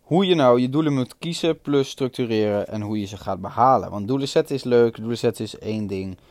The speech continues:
maar het behalen van je doelen is enorm belangrijk. Oké, het regent buiten, eh, lekker Nederlands weer, het waait enorm hard.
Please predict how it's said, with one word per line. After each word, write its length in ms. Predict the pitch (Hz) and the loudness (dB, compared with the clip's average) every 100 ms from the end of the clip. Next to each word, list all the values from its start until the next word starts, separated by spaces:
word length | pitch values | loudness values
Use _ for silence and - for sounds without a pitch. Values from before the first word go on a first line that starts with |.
| _ _ | _ _
maar 360 | 101 95 98 - _ - | -6 -2 -2 -4 _ -8
het 160 | 104 | -4
behalen 400 | 101 - 139 175 | -2 6 8 8
van 140 | - 151 | 4 0
je 80 | |
doelen 280 | 135 131 123 | 2 2 0
is 200 | 110 - | -2 -6
enorm 260 | - 107 95 | -8 -6 -6
belangrijk. 600 | 90 87 85 78 71 - _ _ _ - | -8 -10 -12 -14 -18 -20 _ _ _ -14
Oké, 140 | - | -10
het 160 | 98 110 | -8 -2
regent 380 | 131 156 160 139 | 0 0 0 4
buiten, 560 | 135 139 135 135 135 - _ _ | 6 6 2 -2 -4 -6 _ _
eh, 240 | - 104 107 | -6 -2 -2
lekker 280 | 127 127 | -2 -2
Nederlands 380 | 120 117 113 113 | -2 -2 -2 -4
weer, 180 | 110 107 | -2 -2
het 120 | 101 | -2
waait 260 | 104 123 131 | 0 0 0
enorm 300 | 120 117 110 | -4 -6 -4
hard. 260 | 110 104 | -2 -4